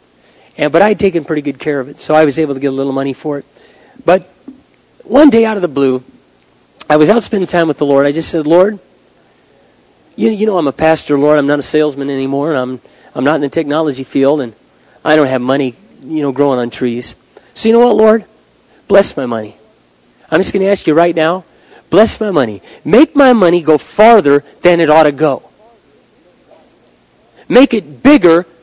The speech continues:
than the dollar that it is." Five days later, my brother calls me from Texas. He says, "Mark," he said, uh, "I was wondering if you're interested in, in the market for a van." Well, I just paid mine off three months earlier, and usually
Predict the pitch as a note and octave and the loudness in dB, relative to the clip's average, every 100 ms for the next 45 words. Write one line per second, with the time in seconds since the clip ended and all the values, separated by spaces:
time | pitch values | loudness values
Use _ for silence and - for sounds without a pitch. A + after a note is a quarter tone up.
0 | _ C3+ F#3+ F#3 D3+ - - C#3+ A3+ A3+ | _ 0 0 2 -2 -4 -4 0 2 2
1 | F3+ E3 F3 E3+ E3 D3 - - _ _ | 2 2 0 2 -2 -4 -10 -18 _ _
2 | _ _ _ _ _ _ C#4+ C4 _ _ | _ _ _ _ _ _ _ _ _ _
3 | _ _ _ _ _ _ _ _ F3+ G#3 | _ _ _ _ _ _ _ _ 2 2
4 | G3 F#3+ E3 C3+ A#2 C3 _ _ _ _ | 4 2 0 -6 -8 -8 _ _ _ _
5 | _ _ - D#3 F3 D3+ - C3+ B2 A#2+ | _ _ -4 0 0 0 -4 -6 -8 -14
6 | C#3+ F3 D3+ C#3 C3 B2 B2+ C#3+ F#3+ _ | -10 -6 -6 -10 -12 -10 -6 -4 -6 _
7 | _ _ _ - D#3 - D#3+ C#3 - _ | _ _ _ -10 -8 2 2 2 -2 _
8 | _ - D3 F3+ D#3+ D3+ D3+ E3 - D#3+ | _ -4 0 0 0 -2 -2 -4 -8 -8
9 | D3+ D#3 D#3+ C#3+ D3+ D3 C#3+ - D3 D3 | -6 -6 -6 -8 -8 -8 -10 -12 -10 -8
10 | D3+ E3 - E3+ B3 D3 _ _ _ _ | -8 -6 -6 -6 -8 -12 _ _ _ _
11 | _ _ _ _ _ - C3+ C3+ B2+ B2 | _ _ _ _ _ -6 -2 -2 -4 -10
12 | - C3+ B2+ A#2+ D3+ - - C3 B2+ B2 | -8 -8 -6 -4 -4 -6 -6 -6 -6 -6
13 | C#3+ C#3 B2+ C3 C#3+ C#3 C3+ | -6 -4 -6 -8 -6 -6 -6